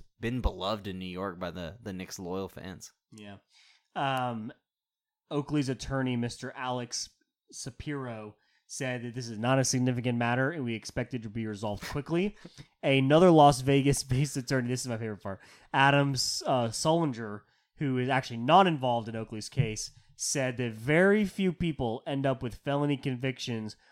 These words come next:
Speaker 2: when they commit gambling violations unless, quote, "the cheating is more sophisticated." Yeah, just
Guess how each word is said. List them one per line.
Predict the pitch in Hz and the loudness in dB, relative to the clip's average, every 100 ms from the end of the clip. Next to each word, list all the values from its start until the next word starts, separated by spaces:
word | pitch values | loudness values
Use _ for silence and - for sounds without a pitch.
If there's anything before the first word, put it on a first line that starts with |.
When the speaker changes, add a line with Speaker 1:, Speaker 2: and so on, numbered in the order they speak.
| _ | _
Speaker 2:
when | 131 127 | -4 0
they | 127 | 0
commit | 123 - 131 123 101 | -2 -4 -4 -4 -4
gambling | 127 127 123 110 | -4 -2 -2 -4
violations | 104 107 104 104 - 110 101 - - _ | -4 -4 -4 -6 -8 -8 -10 -12 -20 _
unless, | 147 139 135 131 - - _ _ - | -4 0 0 0 -2 -10 _ _ -16
quote, | - 185 180 123 - - _ - - - | -2 4 4 2 -4 -14 _ -20 -8 -6
"the | |
cheating | 139 - 196 202 214 | -2 0 0 2 2
is | 214 151 139 | 2 0 0
more | 151 160 160 160 _ _ | 2 4 2 0 _ _
sophisticated." | - - 160 - 165 - 127 123 101 87 87 _ _ - _ _ | -10 -6 -4 -2 -4 -4 -8 -10 -10 -12 -18 _ _ -20 _ _
Yeah, | - 135 101 - - _ 156 | -4 -2 -2 -6 -12 _ -2
just | 156 | 0